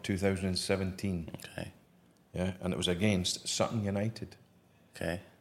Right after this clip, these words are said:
Speaker 1: So, I'll cut it short anyway. There are details on yourself.
Speaker 2: At
Speaker 1: probably
Speaker 2: home?
Speaker 1: that you know.
Speaker 2: Sutton at home?
Speaker 1: At home, yeah.
Speaker 2: Yeah, yeah.
Speaker 1: Yeah. General, general information before game. The player was called up to train with the England C team.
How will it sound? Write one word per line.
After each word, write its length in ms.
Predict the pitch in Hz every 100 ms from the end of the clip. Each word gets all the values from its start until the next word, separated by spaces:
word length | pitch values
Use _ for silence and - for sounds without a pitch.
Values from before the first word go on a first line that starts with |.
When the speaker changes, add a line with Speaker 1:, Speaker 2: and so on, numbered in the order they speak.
| _ - - - - - -
Speaker 1:
So, 460 | - 113 107 117 - - - _ _ _ -
I'll 120 | - - -
cut 180 | 90
it 100 | -
short 260 | - 73 -
anyway. 220 | 65 71
There 80 | 78
are 60 | 85
details 460 | - 95 92 85 85
on 140 | 85
yourself. 480 | 78 - 80 85 - -
Speaker 2:
At 140 | 101
Speaker 1:
probably 20 | 110
Speaker 2:
home? 280 | 113 95 85 - - -
Speaker 1:
that 140 | - 87
you 120 | 92
know. 240 | 87 87
Speaker 2:
Sutton 320 | 104 - 95 95
at 80 |
home? 220 | 95 95 82 - - _ _ _ -
Speaker 1:
At 100 | -
home, 260 | 101 92 80
yeah. 160 | 80
Speaker 2:
Yeah, 60 | 82 80 82
yeah. 100 | 82 87
Speaker 1:
Yeah. 200 | 90 80 80 - - - - - - - - - - - - - - _ - -
General, 460 | 143 147 131 131 120 - -
general 420 | - 139 151 139 -
information 640 | 127 120 117 113 110 101
before 360 | 101 - 98
game. 380 | 82 90 85 80 - - - - - - -
The 60 | - -
player 220 | 135 147
was 160 | 135
called 280 | - 127 117
up 140 | 120 -
to 80 | 113
train 340 | - 117 110
with 100 | 104
the 100 | 95
England 320 | 107 104 104
C 220 | - 110
team. 400 | 107 - 90 92